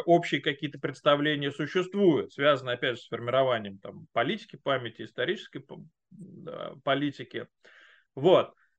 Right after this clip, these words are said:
Но это общие представления, которые формируют наши, э, образы прошлого, и то, что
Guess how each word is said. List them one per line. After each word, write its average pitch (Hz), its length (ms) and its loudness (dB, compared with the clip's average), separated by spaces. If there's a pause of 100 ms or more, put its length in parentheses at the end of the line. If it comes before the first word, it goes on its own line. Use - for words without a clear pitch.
Но 180 180 2
это 247 400 2
общие 233 460 2
представления, 190 1040 -2 (220)
которые 180 440 4
формируют 185 580 0
наши, 127 680 -2 (420)
э, 123 680 0 (640)
образы 156 440 4
прошлого, 202 720 2 (120)
и 208 320 -4 (640)
то, 220 140 6
что 208 380 2